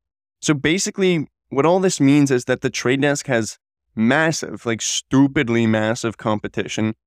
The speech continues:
from the already established players in the space. They have competition from newer entrants trying to replicate The Trade Desk's demand-side platform,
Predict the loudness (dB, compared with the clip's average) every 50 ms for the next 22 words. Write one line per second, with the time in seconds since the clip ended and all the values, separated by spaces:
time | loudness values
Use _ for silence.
0 | _ _ _ -2 0 0 2 0 0 -2 -2 0 2 2 2 2 0 -2 -2 -4
1 | -4 -2 -2 0 0 0 -2 -4 -4 -2 -2 0 0 -2 -2 -4 -4 -6 -6 -6
2 | -4 -4 -4 -4 -6 -8 -10 -16 _ _ _ _ _ _ _ _ _ -2 0 2
3 | 2 2 0 -2 -2 -2 -2 -2 -4 -6 -6 -4 -2 0 0 0 0 0 0 0
4 | 2 2 4 4 4 4 4 4 4 2 2 0 0 0 0 0 -2 -2 -4 -6
5 | -8 -6 -2 -2 -2 0 0 -2 -2 0 0 -2 -2 -4 -8 -6 -4 -4 -4 -4
6 | -6 -8 -8 -4 -2 -2 -2 0 2 2 0 0 0 -4 -16 -10 -4 -2 0 2
7 | 2 2 0 0 0 -2 -2 -2 -2 -4 -4 -4 -4 -4 -4 -2 -2 0 -2 -2